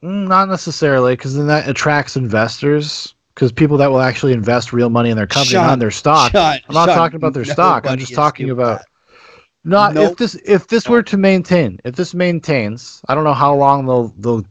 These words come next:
Speaker 1: do this. I have no idea. I don't know what's gonna happen. They're gonna try to move. They, I don't know if they'll try to move on to something else. I don't know if it would work again.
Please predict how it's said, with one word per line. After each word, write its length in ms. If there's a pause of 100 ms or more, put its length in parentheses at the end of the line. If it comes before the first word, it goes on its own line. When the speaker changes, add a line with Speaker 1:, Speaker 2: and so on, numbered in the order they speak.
Speaker 1:
do 200
this. 400
I 80
have 120
no 160
idea. 340
I 80
don't 100
know 160
what's 280
gonna 160
happen. 260
They're 100
gonna 140
try 240
to 60
move. 240
They, 100 (420)
I 100
don't 140
know 120
if 80
they'll 160
try 260
to 60
move 180
on 160
to 100
something 320
else. 280
I 140
don't 120
know 100
if 120
it 40
would 200
work 380
again. 420